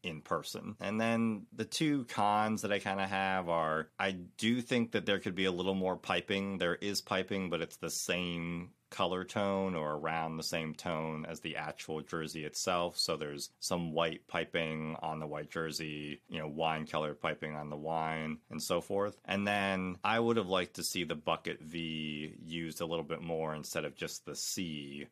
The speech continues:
um, especially on the black. I like the black jerseys as a concept, but I just wish they would have utilized the bucket V on the shorts instead of the whole calves. That's kinda my overall take. What is your take? I know that you, you were thinking a little bit differently.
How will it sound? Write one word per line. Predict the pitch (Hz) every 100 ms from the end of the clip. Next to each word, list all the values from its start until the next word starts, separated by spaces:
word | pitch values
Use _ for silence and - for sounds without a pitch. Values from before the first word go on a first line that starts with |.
| -
um, | 80 78 73 71 71 -
especially | 85 - 95 - 87 82
on | 82 82 78
the | 76
black. | 82 82 76 73 - -
I | 82
like | 78 82 85 -
the |
black | 80 87 85 82
jerseys | - 87 82 92 87 85 82 - -
as | - 82
a | 85
concept, | - - 82 92 - 123 120 -
but | - 90
I | 85
just | 90 -
wish | 92 82 -
they | 85
would | 78 80
have | 80 76 73
utilized | - 92 87 82 80 76 82
the | -
bucket | 73 80 - 80
V | 76 85 82 78 76 73 73
on | 85 78
the | 76
shorts | - 85 73 69 -
instead | 82 - 80
of | 76
the | 76
whole | 85 82 73 69 -
calves. | - 76 67 62 78 - -
That's | - 90
kinda | - 104
my | 90 87
overall | 82 85 82 78 73
take. | - 85 80
What | 95 98
is | 85
your | 82 78
take? | - 82 98
I |
know | 113 123
that | 120
you, | 101 104 107
you | 113 117
were | 120
thinking | 117 113 101 101 92 90
a | 90
little | 90
bit | 82 80
differently. | 82 - - -